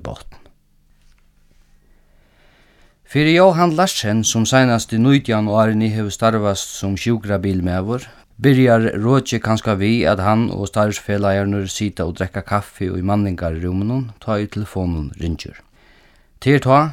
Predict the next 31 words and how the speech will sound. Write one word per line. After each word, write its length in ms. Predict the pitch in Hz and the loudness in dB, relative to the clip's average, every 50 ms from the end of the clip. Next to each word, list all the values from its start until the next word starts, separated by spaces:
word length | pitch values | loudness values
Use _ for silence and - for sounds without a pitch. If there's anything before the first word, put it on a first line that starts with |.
| - _ | -10 _
er 160 | - - 101 | -6 -6 -4
blóið 380 | 95 104 98 95 92 85 82 82 _ _ | -2 -2 -2 -2 -2 -4 -6 -8 _ _
fyrir 240 | - 92 85 87 - | -6 -6 -6 -6 -8
kók. 460 | - 78 - 87 _ _ - - _ _ _ _ _ _ _ _ _ | -10 -12 -12 -12 _ _ -20 -20 _ _ _ _ _ _ _ _ _
Tað 140 | - 101 - | -4 -4 -2
skulu 300 | - 131 135 135 120 107 | 0 0 0 0 0 0
av 100 | 98 90 | -2 -4
stað, 380 | - - 95 98 113 131 143 123 _ _ _ - | -4 -4 -2 -2 -2 -2 -4 -8 _ _ _ -12
og 80 | 98 | -4
tað 160 | - 107 101 | -2 -2 -2
skal 220 | - - 101 95 98 | -2 -2 -2 0 0
vera 160 | 92 95 95 | 0 -2 -2
her 320 | 82 90 90 92 95 92 - | 0 0 0 0 0 -2 -6
og 140 | - 92 87 | -4 -2 0
nú 220 | 87 87 87 85 85 80 _ _ | 0 0 0 -2 -4 -6 _ _
við 220 | 78 78 - - | -10 -10 -6 -4
knúsandi 420 | - 85 78 - - 78 76 78 - | -6 -4 -4 -4 -6 -6 -6 -6 -8
fyr. 360 | - - - - - - - _ _ _ _ _ _ _ _ _ _ _ _ _ _ _ _ _ _ _ _ _ _ _ | -10 -16 -16 -16 -20 -20 -20 _ _ _ _ _ _ _ _ _ _ _ _ _ _ _ _ _ _ _ _ _ _ _
Tað 160 | _ - 127 | _ -4 0
kann 160 | - 143 185 - | 2 4 4 6
vera, 260 | 143 127 107 101 107 127 131 - - - - | 4 4 4 2 0 -2 -4 -8 -14 -4 -4
at 140 | 92 90 80 | -2 -2 0
onkur 300 | 92 107 90 - 101 95 | -4 -4 -4 -4 -4 -2
er 140 | 95 92 85 90 | -2 -2 -2 -2
í 60 | 87 | -4
álvarsligari 720 | 78 98 101 101 98 92 85 - - 92 87 87 87 87 78 | -2 -2 -2 -2 -2 -4 -4 -4 -4 -4 -4 -2 -2 -2 -2
andanei, 640 | 87 101 101 90 98 90 90 90 90 104 117 120 - - _ _ - | 0 0 0 0 0 -2 0 0 -2 -4 -4 -6 -10 -16 _ _ -12
at 160 | - - 87 - 85 | -6 -6 -4 -2 -2
hann 100 | 80 80 | -2 -2
hevur 300 | 82 80 78 76 76 - | -2 -4 -4 -6 -6 -6
ampa 460 | - 92 85 - _ _ - 85 80 | -6 -8 -8 -10 _ _ -6 -4 -4